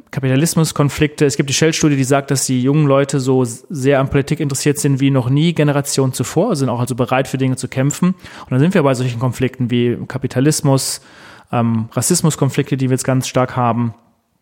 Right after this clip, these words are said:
Digitalkonflikte hatten wir schon, Bildungskonflikte haben wir sicherlich. Ähm, was haben wir noch? Sexualkonflikte, Kulturkonflikte und, und das führt natürlich alles dazu, dass,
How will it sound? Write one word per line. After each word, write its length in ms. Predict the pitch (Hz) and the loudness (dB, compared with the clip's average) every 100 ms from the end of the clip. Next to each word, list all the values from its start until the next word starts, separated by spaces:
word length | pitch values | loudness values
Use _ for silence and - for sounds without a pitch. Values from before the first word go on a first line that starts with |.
| _ - - | _ -18 -8
Digitalkonflikte 680 | 127 123 143 143 131 139 127 | -6 0 0 0 0 -2 0
hatten 160 | 127 131 | -2 -4
wir 40 | |
schon, 280 | - 123 123 | -4 -4 0
Bildungskonflikte 760 | 151 165 151 151 131 139 - | 4 4 2 -2 0 -2 0
haben 140 | 131 131 | 2 2
wir 60 | |
sicherlich. 520 | 127 127 120 120 - - _ - - - _ | 0 -2 -2 -4 -6 -18 _ -20 -20 -20 _
Ähm, 340 | 127 117 113 110 | -2 0 -2 -4
was 100 | 131 | -4
haben 80 | 127 | 0
wir 60 | |
noch? 160 | 147 - | 0 0
Sexualkonflikte, 920 | - - 131 143 147 131 143 - 139 | -4 0 2 2 0 0 -2 0 -2
Kulturkonflikte 800 | 139 131 165 151 135 147 143 143 | 0 2 2 0 0 -2 0 -2
und, 100 | 156 | 0
und 160 | 147 | 0
das 160 | 170 - | 0 0
führt 140 | 170 | 0
natürlich 260 | 151 147 131 | 0 0 0
alles 280 | 151 165 - | -2 -2 0
dazu, 340 | 135 151 160 | 0 0 -2
dass, 260 | 147 - | -2 -2